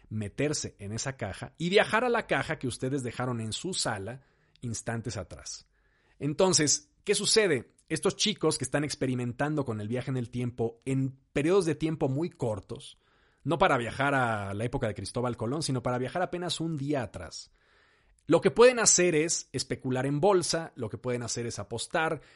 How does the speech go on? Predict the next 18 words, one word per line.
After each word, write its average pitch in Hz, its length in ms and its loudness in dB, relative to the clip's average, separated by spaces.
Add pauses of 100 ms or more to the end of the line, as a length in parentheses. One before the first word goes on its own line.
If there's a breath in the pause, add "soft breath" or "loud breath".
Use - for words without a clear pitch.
lo 117 120 -6
que 117 80 -6
pueden 131 240 0
hacer 127 220 -2
es 123 100 -4
un 165 140 -2
montón 180 360 0
de 175 120 -2
cosas 131 340 0
que 127 80 -4
dependen 117 540 -2
de 127 40 -2
una 131 160 -2
temporalidad 117 760 -2 (320 soft breath)
muy 147 340 4
corta, 131 560 2 (440)
muy 190 300 4
inmediata, 147 680 2